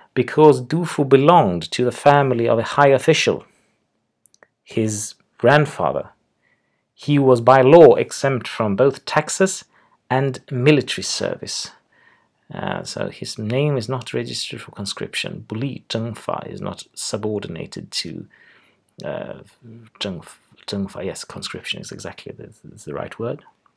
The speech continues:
"Fu ji you suan xin,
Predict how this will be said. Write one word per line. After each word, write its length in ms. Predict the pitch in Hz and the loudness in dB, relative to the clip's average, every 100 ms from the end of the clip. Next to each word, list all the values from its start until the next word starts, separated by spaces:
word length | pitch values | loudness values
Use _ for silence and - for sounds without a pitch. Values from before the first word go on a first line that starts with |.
| _ _ _ _ 50 _ _ _ - _ _ _ _ _ _ _ _ _ _ _ _ - _ _ _ _ _ _ _ _ _ _ _ | _ _ _ _ _ _ _ _ -20 _ _ _ _ _ _ _ _ _ _ _ _ -16 _ _ _ _ _ _ _ _ _ _ _
"Fu 540 | - - - 127 95 98 | -6 -2 0 0 0 -4
ji 380 | 107 185 123 | -2 0 2
you 240 | 101 104 92 | 2 2 0
suan 440 | - - 131 123 | -4 -2 0 0
xin, 500 | 120 - - 123 120 | -6 -8 -6 -4 -6